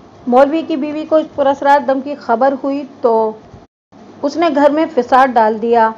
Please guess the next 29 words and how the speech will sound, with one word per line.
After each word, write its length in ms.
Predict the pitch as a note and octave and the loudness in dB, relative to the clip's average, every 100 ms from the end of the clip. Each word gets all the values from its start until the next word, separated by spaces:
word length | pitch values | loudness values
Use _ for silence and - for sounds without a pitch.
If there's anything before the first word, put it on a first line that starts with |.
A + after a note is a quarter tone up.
| - - - - - | -14 -20 -20 -16 0
और 120 | A#3 | 0
मौलवी 340 | A3+ A3+ A3+ | 2 -2 -2
से 80 | A#3 | -4
कहा 220 | A#3+ B3+ | 0 0
कि 140 | B3+ C#4+ | 0 -4
वो 100 | C#4+ | -6
शादा 320 | C#4+ B3+ C4 | -2 0 0
के 140 | C4 | -4
दम 180 | B3+ C4 | -4 -4
से 140 | C4 C#4 | -2 -2
बाज 320 | C4+ C#4 A#3+ | 0 0 0
आ 80 | A3 | -2
जाए। 280 | A3 A3 A3 - - - | 0 -2 -6 -16 -18 -4
मौलवी 360 | C4+ D4+ D#4 E4 - | 0 0 -2 -6 -8
भी 240 | G#3 A#3 D#4 | -8 -6 -6
जिद 260 | - B3+ - | -4 -8 -4
पर 120 | B3 | 0
आ 120 | B3 | 0
गया 200 | A#3+ B3+ B3+ | 0 -2 -2
कि 160 | C4 | -2
वो 420 | A#3+ A3 C4+ C#4+ - - C4 | -2 2 2 0 -6 -10 -8
इस 160 | B3+ - | -8 -2
दम 180 | A#3 A3+ | -2 2
का 180 | B3 | 2
मुकम्मल 540 | C4 A3+ A3 A#3+ C4 B3+ | 2 -2 -2 0 0 0
इलाज 360 | A3+ A3+ B3 | 0 0 -2
करके 340 | - A#3 A3 A3 | -2 -4 -2 -4
ही 220 | A3 B3 B3+ | -4 -4 -4
रहेगा। 520 | A#3 G#3+ G#3 G#3+ | -4 -4 -2 -2